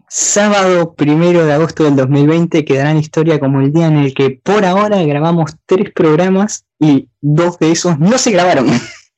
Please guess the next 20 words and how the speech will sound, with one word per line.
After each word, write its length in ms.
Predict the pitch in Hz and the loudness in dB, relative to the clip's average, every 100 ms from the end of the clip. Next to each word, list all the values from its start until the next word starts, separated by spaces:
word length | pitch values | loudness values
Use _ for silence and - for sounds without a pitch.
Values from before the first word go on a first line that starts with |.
| _ _ | _ _
<laughs> 680 | 302 - 240 - - - - | -4 -2 -6 -6 -12 -20 -6
Porque 280 | 220 214 208 | -2 0 0
nuestra 300 | 208 208 196 | 0 -2 0
querida 300 | 208 254 240 | 2 2 0
producción, 680 | 208 202 208 - 233 220 214 | 0 0 0 -2 2 2 0
primero 400 | 185 202 202 196 | 0 2 2 0
estuvimos 380 | 185 196 190 | 2 2 0
cuarenta 320 | - 165 165 160 | -2 -2 0 -2
y 40 | |
cuatro 340 | - 220 214 | -2 -2 0
minutos 380 | 170 185 208 151 | 2 2 0 -2
haciendo 280 | 139 - 190 | -4 -2 -4
el 80 | 156 | -2
programa 440 | 156 190 185 180 | 0 0 0 -2
y 120 | 180 175 | -4 -2
con 160 | 190 | 0
mucha 320 | 220 285 254 - | 0 0 -2 -2
frialdad 480 | 170 165 202 202 - - _ _ _ | -2 0 0 -2 -8 -20 _ _ _
nos 240 | 170 165 156 | -2 0 2
dice: 560 | 196 - 185 170 - | 0 0 0 0 -2